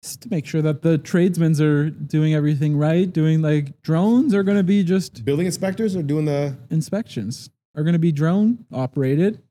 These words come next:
Speaker 1: where there's just a building that launches the drone up and checks on a daily basis and lands back.
Speaker 2: I like that idea.
Speaker 1: Do you?
Speaker 2: 'Cause a human inspector has got his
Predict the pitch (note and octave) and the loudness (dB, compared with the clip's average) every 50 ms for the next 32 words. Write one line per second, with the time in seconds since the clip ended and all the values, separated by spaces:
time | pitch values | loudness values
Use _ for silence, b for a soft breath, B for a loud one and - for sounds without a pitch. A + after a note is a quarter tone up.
0 | _ _ _ _ _ _ - D3+ D3+ D3+ D3+ C#3+ C#3+ C#3 D3 D3+ D3 C#3 C3 E3 | _ _ _ _ _ _ -2 0 2 2 2 2 0 0 0 0 0 0 0 0
1 | E3 D#3+ D3+ - - - D3+ D#3 D3+ C#3+ D3 D#3 F3+ G3+ A3 G#3 E3 D#3 C#3+ D#3 | 0 0 0 -4 -6 -4 -2 0 0 0 0 2 2 2 2 2 2 2 2 2
2 | F3+ G#3 A3 - B B B - - C3 A#2+ D3 D#3 E3 F#3 G#3+ G#3 - C4+ G#3+ | 0 0 -2 -2 B B B -6 -6 -4 -2 0 0 2 2 0 0 -2 -2 -2
3 | A#3+ A#3 G3 G3+ G3 F3 E3 D#3+ C#3+ D#3 G#3 - - _ _ _ _ _ _ _ | 0 0 0 0 0 0 2 0 0 0 -2 -4 -8 _ _ _ _ _ _ _
4 | - - E3 E3+ - - - A3 G3 - - - - C#3 E3 F3 E3+ D3+ D3 D3+ | -8 -4 -4 -4 -4 -4 -4 -4 -4 -4 -8 -10 -8 -4 -2 -2 0 2 2 2
5 | D#3 F3+ G#3 F3+ F3 D3+ D3+ D3 F#3+ G3+ A3 G3+ G3 G3 G3+ A3 A3 - _ - | 2 2 2 2 0 0 0 0 0 -2 -2 -2 -2 -2 -2 -2 -4 -6 _ -8
6 | D#3 D3+ D#3+ F3 F#3 E3 - A#3+ A3+ D#3 - - _ _ B B B B B B | -4 -2 0 0 0 0 0 -2 -2 -4 -6 -8 _ _ B B B B B B
7 | _ _ _ _ - A#2+ B2+ C#3 D3+ D3+ C3 B2+ B2 A2 G#2 F#2+ F#2+ F2+ F2+ E2 | _ _ _ _ -8 -4 -2 -2 -2 -2 -2 -4 -4 -4 -4 -4 -4 -6 -6 -8
8 | D2 - - - _ _ _ _ - E3 G3 G#3 E3 B2 - - _ _ _ _ | -8 -10 -14 -20 _ _ _ _ -2 0 2 2 2 0 -2 -6 _ _ _ _
9 | - - G#2 A2 G#2+ G2 C#3+ D#3 D3 C3+ A#2+ G#2+ - - - - C#3 B2 B2+ - | -8 -6 -6 -4 -4 -2 -2 -2 0 -2 -2 -4 -4 -6 -6 -6 -8 -6 -6 -6
10 | G#2 G2 G2 A2 - - _ _ _ _ _ - - - - - G#2 G2 F#2+ F#2 | -6 -6 -6 -8 -12 -20 _ _ _ _ _ -20 -18 -14 -8 -6 -6 -4 -4 -4
11 | F2+ E2+ - - - | -6 -6 -10 -12 -14